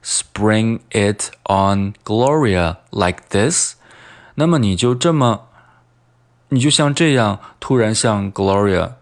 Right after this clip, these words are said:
提出这件事情吗？那这个时候呢，这指的是你就像这样突然之间就告诉Gloria，这个我的前妻来了吗？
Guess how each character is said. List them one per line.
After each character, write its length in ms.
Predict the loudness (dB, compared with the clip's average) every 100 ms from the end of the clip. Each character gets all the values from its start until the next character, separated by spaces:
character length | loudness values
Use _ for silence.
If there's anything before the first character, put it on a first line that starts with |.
| _
提 140 | -8 -4
出 160 | -2
这 100 | -2
件 140 | -2 -2
事 160 | -2
情 120 | -4 -2
吗？ 260 | -2 -4 -10 -20 _ -8
那 160 | -4 -2
这 160 | -2
个 120 | -2
时 160 | -2 -4
候 100 | -4
呢， 180 | -4 -4
这 240 | -4 -4
指 140 | -4 -6
的 140 | -6
是 280 | -4 -4 -8 -16 -20 -8
你 120 | -2
就 200 | 0 0
像 260 | 0 0
这 140 | 2 2
样 280 | 2 0 -4
突 200 | -4 -2
然 180 | 0
之 140 | -2 -4
间 260 | -2 -2
就 140 | -2 -2
告 200 | 0 -2
诉 120 | -2
Gloria， 640 | -2 0 2 0 0 -4 -10 -20 _ -16
这 160 | -6 -2
个 120 | -2
我 100 | -2
的 80 | -4
前 240 | -4 -4
妻 160 | -2 -2
来 220 | 0 0
了 100 | 0
吗？ 280 | 0 -2